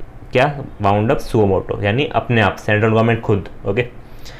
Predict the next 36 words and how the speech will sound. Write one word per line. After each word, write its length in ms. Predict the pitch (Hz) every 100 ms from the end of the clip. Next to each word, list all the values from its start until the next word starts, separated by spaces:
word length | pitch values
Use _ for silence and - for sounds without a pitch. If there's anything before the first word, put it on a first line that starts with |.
| - - - -
Second 280 | 127 156 151
point 200 | 156 156
में 80 | 151
कह 140 | 139 135
रखा 140 | 139 151
है 60 |
कि 100 | 143
recovery 440 | 117 110 131 135 143
of 100 | 139 - - -
any 140 | 131 143 120
property 420 | 104 - 120 120 117
of 80 | 113
such 200 | 110 104 113
company 400 | 107 101 110 110 - - - -
या 180 | 101 101
फिर 140 | 104
body 240 | 98 98 101
corporate 580 | 104 101 101 101 98 - - - 107
जो 120 | 107
कि 100 | 107
मिसअप्लाइड 760 | 104 113 117 107 110 110 104 101
की 160 | - 104
गई 180 | 101 101
है 80 | 101
या 100 | 101
फिर 140 | 104
wrongfully 520 | 98 104 110 - 113 107
retain 420 | 104 101 107 104
की 160 | 104 101
गई 180 | 101 101
है, 80 |
तो 160 | 104 143
उस 140 | 143 -
कारण 340 | 104 98 95
भी, 140 | 90 -
ओके। 100 | 107